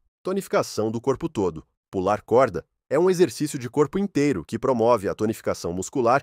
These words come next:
em diversas áreas do corpo. Durante o movimento de saltar corda, os músculos das pernas, como quadríceps, glúteos, panturrilhas e posteriores, são ativados e fortalecidos.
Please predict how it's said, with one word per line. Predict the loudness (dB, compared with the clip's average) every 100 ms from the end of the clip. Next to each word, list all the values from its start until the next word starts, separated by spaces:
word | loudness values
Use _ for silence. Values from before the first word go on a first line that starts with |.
| _
em | -4
diversas | -4 -4 -2 -2 0 -2
áreas | 0 2 0
do | -4
corpo. | -4 -4 -4 -18 _ _
Durante | 0 2 2 -2
o |
movimento | -2 -2 -2 -2 -2 -4
de | -10
saltar | -2 -2 0 -2 0
corda, | 2 2 2 -6 _ -4
os | -4 0
músculos | 0 -2 -6 -2
das | -2 0
pernas, | 2 2 0 -6
como | -2 -2 0 -2
quadríceps, | 0 0 2 0 0 -10 -10 -16
glúteos, | -4 2 2 0 -8 -8 -16 -4
panturrilhas | -4 -2 0 2 2 -4 -8 _ -18
e |
posteriores, | -8 -6 -4 -2 2 2 0 -6 -16 _ _
são | -4 -2
ativados | -2 -2 -2 0 2 0 -6
e |
fortalecidos. | -2 -2 0 -2 -2 -2 -6 -6 -14